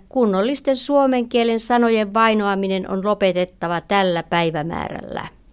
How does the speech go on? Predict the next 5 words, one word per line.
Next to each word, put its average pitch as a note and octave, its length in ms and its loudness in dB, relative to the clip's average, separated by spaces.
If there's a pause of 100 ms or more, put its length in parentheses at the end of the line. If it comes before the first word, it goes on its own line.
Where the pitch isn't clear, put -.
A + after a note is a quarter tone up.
(1160)
Mutta G3 240 -6
kuka C4+ 300 2
sitten F#3+ 340 -2
on F#3 140 0
oikeasti F3+ 720 -2